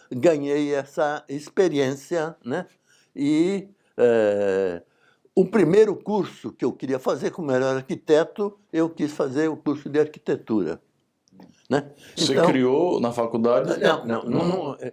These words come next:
Speaker 1: eu montei todo o processo. Quando ele tava praticamente no meio, eu convidei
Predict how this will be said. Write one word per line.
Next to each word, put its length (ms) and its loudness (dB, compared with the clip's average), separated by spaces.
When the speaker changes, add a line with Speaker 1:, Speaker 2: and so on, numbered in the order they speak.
Speaker 1:
eu 160 2
montei 480 2
todo 300 6
o 40 -6
processo. 600 -4
Quando 240 -2
ele 160 -2
tava 480 2
praticamente 720 0
no 100 -6
meio, 320 -2
eu 160 4
convidei 840 0